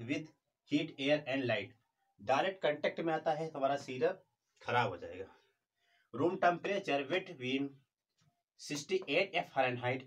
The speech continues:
and seventy-seven F Fahrenheit, या बीस Celsius या ट्वेंटी फ़ाइव Celsius good temperature। कहने का मतलब सर ये room का temperature ऐसा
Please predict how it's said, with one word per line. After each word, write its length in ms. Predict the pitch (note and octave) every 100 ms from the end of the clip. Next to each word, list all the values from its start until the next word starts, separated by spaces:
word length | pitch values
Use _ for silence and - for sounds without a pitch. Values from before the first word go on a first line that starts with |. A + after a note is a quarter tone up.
| -
and 220 | E3 F#3+ -
seventy-seven 680 | D3 D3 C#3+ - E3+ F3+
F 160 | D#3+ E3
Fahrenheit, 500 | C3 A#2 A2+ A2 G#2+ - _ _ _ _ _ _ - _ _ _ -
या 280 | C3 E3+ F#3 - - _ _ _ _ _ _ _
बीस 420 | A#2 C3+ F#3 F#3+ - - - - - _ -
Celsius 580 | D#3 E3+ - C#3+ C#3+ C#3
या 100 | C#3+
ट्वेंटी 320 | D3 C#3+ E3
फ़ाइव 680 | E3 - - D3+ E3 F#3 F3+ _ _
Celsius 560 | - D#3+ E3+ - C#3+ C#3+
good 240 | B2 D#3+
temperature। 400 | D#3 A#2 G#2 -
कहने 1400 | G2 - _ _ _ _ _ _ _ _ _ _ - B2+
का 100 | C3
मतलब 240 | B2+ C#3 C#3
सर 200 | D3 C#3
ये 80 | D#3 D#3 _ _ _ -
room 180 | B2+ E3
का 120 | F#3+
temperature 600 | - D#3+ D#3 D#3 F#3+ G3 -
ऐसा 340 | D3 D#3 -